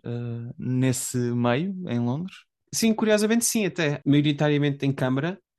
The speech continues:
Speaker 2: onde eu trabalho, existe uma boa quantidade de portugueses a trabalhar também nesta área. Mas também vejo muitos em som. Trabalhei muito recentemente, até, há cerca de um mês,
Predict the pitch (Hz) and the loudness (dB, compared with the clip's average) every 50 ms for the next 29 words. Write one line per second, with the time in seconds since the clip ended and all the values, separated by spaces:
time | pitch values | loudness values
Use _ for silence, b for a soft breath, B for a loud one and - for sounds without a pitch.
0 | _ _ _ - - 123 123 120 117 123 123 123 120 117 117 117 - 117 113 113 | _ _ _ -10 -6 -4 -4 -2 0 0 2 2 0 0 -2 -4 -6 -6 -4 -2
1 | 117 117 127 131 139 147 156 151 151 147 143 143 - 135 135 123 127 139 135 - | 0 0 0 0 0 -2 -2 0 0 0 -2 -2 -2 -2 -2 -2 -2 -4 -4 -4
2 | - - 135 131 127 - _ _ _ - 135 127 127 120 120 127 139 147 143 143 | -4 -4 -2 -2 -4 -6 _ _ _ -4 -2 -2 -2 -2 -2 0 2 2 2 2
3 | - 139 123 - 120 123 123 - - - - - - 120 127 123 123 123 - - | 0 -2 -2 -2 -4 -6 -6 -8 -10 -18 -20 -20 -12 -10 -8 -8 -8 -10 -12 -10
4 | 113 120 117 117 117 117 - 120 117 117 113 113 113 117 113 113 110 - - 110 | -8 -6 -4 -2 -4 -4 -4 -4 -2 -2 -2 -2 -2 -4 -4 -6 -6 -6 -6 -6
5 | 110 101 95 92 - - - 143 143 160 165 151 147 - 175 165 175 175 185 180 | -4 -4 -4 -6 -8 -8 -4 0 2 2 2 2 0 0 -2 0 2 2 0 0
6 | 151 156 170 170 151 139 143 156 165 170 170 151 - - 143 139 - - _ _ | 0 2 2 2 2 0 0 0 0 0 0 -2 -4 -8 -10 -10 -10 -12 _ _
7 | - 120 117 117 - - 160 156 156 151 151 _ _ _ _ _ _ - 151 147 | -8 -6 -6 -6 -4 -4 -4 -4 -4 -4 -8 _ _ _ _ _ _ -2 -2 0
8 | 160 160 160 170 165 160 - - 170 196 185 - - - - 170 156 151 - 151 | 0 0 0 0 0 0 2 2 2 2 2 0 -4 -6 -4 -4 -4 -4 -4 -4
9 | 170 180 214 - 185 175 _ - 104 110 151 180 _ _ _ _ _ _ - 135 | -2 -4 -4 -6 -12 -12 _ -8 -8 -8 -8 -10 _ _ _ _ _ _ -18 -10
10 | - - 139 143 180 143 135 147 143 139 127 120 123 147 - - | -6 -6 -2 0 0 2 4 4 4 4 4 2 0 -2 -4 -6